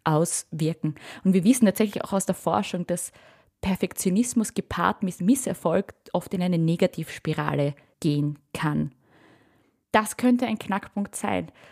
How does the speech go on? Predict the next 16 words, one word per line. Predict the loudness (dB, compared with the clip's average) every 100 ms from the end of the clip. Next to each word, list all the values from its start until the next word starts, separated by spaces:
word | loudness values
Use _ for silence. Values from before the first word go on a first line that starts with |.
| _
Aber | 0 2
ich | 2
habe | 2
genauso | 2 4 2 2
auch | 0 -2
schon | 0
die | 0
Erfahrung | 0 0 0 0
gemacht, | 0 2 0 -2 -8 -4
also | 2 2 0 -8 _ _ _ _ -2
dass | 0 0 -2 -2 -6 _ _ -2
je | 0 2
nachdem, | 0 0 0 0
was | -2 0
Trainer | 2 4 6 6 6 2 -2 _ -10 -4
oder | 0 2 2